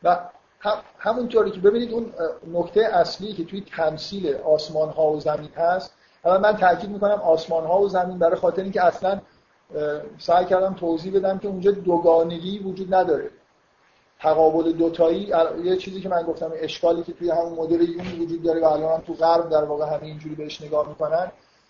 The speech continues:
بین مثلاً فرض کنید روح و جسم تقابل جزء، اه، باینری و اپوزیشن ها در نظر می‌گیرن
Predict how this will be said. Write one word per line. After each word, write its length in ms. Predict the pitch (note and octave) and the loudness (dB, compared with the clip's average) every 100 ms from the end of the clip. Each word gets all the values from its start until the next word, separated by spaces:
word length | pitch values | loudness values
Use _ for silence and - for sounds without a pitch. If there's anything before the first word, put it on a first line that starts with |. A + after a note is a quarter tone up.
| _ _ _ _ - | _ _ _ _ -6
بین 260 | E3 F#3+ G3+ | 0 0 2
مثلاً 340 | F#3 E3+ F3+ | 2 2 2
فرض 240 | F#3 F#3 F#3+ | 4 4 4
کنید 160 | G3+ | -2
روح 200 | F3 E3+ | -2 0
و 100 | E3+ | 0
جسم 300 | E3 F#3+ G3 - - | 6 6 6 0 2
تقابل 580 | D#3+ D#3 D#3+ F3+ F#3+ | 6 8 6 4 4
جزء، 400 | F3+ F3 F3 F#3 | 2 2 4 2
اه، 720 | E3+ - _ _ _ _ - D2 D2 D2 - - - | 2 -4 _ _ _ _ -8 -6 -4 -8 -14 -10 2
باینری 380 | D#3 D#3 D#3 D#3+ | 4 4 0 0
و 60 | |
اپوزیشن 680 | D3+ D3+ D#3 D3+ D3+ E3 D#3 | 0 0 -4 -6 -8 -8 -2
ها 160 | F3 | 2
در 260 | E3+ D3+ C#3+ | 4 4 2
نظر 220 | C#3 D3 | 2 0
می‌گیرن 420 | D3 D3 D3 C#3+ | 0 -6 -6 -6